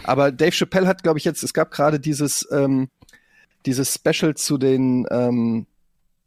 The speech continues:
na, wie heißt das? Mark Twain Awards. Ich weiß nicht, ob ihr das kennt. Mark Twain Awards, das, das ist so, in Amerika gibt's so einen Preis für, ähm, besondere Comedians. Ich, ich, d-, das ist der Mark Twain Award. Vor zwei Jahren hat ihn Dave Chappelle gewonnen. Dieses Jahr hat ihn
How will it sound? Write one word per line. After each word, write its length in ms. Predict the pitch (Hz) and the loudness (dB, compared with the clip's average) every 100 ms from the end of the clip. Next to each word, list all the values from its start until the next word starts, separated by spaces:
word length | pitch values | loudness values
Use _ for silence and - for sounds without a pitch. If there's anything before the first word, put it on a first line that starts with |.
| _ | _
na, 120 | 120 | 0
wie 60 | 131 | 0
heißt 120 | 131 | -2
das? 100 | - | -2
Mark 200 | 135 - | -2 0
Twain 320 | - 151 170 | 0 0 2
Awards. 440 | 117 117 104 - - | 0 2 0 -2 -4
Ich 80 | |
weiß 140 | 123 135 | -2 0
nicht, 80 | 127 | -2
ob 80 | |
ihr 80 | 117 | -2
das 160 | 113 - | -6 -4
kennt. 340 | - 104 - | -4 -4 -4
Mark 180 | 113 113 | -4 -2
Twain 260 | - 135 151 | -2 -2 -2
Awards, 560 | 147 147 175 - - _ | 0 -2 -2 -10 -12 _
das, 380 | 113 113 - - | -2 -2 -4 -12
das 160 | - - | -10 -6
ist 120 | 123 | -4
so, 200 | 135 123 | 0 0
in 140 | 120 | 0
Amerika 440 | 113 123 135 139 135 | 0 2 0 0 -4
gibt's 220 | 127 - | -4 -4
so 280 | 127 120 113 - - - - _ | 0 0 0 -6 -20 -20 -20 _
einen 120 | 123 | -8
Preis 380 | - - 135 139 | -2 0 2 0
für, 540 | - 135 131 127 123 - | 0 0 2 2 0 0
ähm, 520 | 123 120 117 110 - - _ _ | 0 2 0 -4 -6 -14 _ _
besondere 540 | - 117 127 143 123 123 | -6 -2 0 2 0 -2
Comedians. 800 | - 123 131 151 160 156 160 - | -2 -2 0 -2 -2 -2 -4 -6
Ich, 320 | - - - | -10 -12 -16
ich, 220 | - - _ | -18 -18 _
d-, 360 | - - 64 76 | -20 -12 -10 -4
das 260 | 123 110 | -4 -4
ist 180 | 113 - | -6 -4
der 80 | 120 | -2
Mark 200 | 120 - | -2 -4
Twain 240 | - 139 | -2 -2
Award. 200 | 139 135 | 0 -2
Vor 100 | - | -2
zwei 220 | - 143 | -2 0
Jahren 160 | 147 147 | 2 2
hat 100 | 139 | 0
ihn 100 | 135 | 0
Dave 140 | 127 | 0
Chappelle 380 | 135 135 - 151 | 0 -4 0 0
gewonnen. 280 | 165 151 151 | 0 0 -2
Dieses 280 | 143 151 143 | -2 -4 -2
Jahr 140 | 143 | -2
hat 120 | 135 123 | -2 -2
ihn 300 | 131 123 | -2 -2